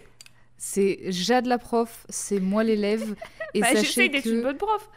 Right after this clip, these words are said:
Speaker 1: je, <laughs> j'étais une bonne élève.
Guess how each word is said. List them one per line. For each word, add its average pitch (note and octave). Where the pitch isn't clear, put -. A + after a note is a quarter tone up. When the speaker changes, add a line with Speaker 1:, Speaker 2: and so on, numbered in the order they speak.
Speaker 1:
je, G#3+
<laughs> -
j'étais A#3
une G3+
bonne C#4+
élève. B3+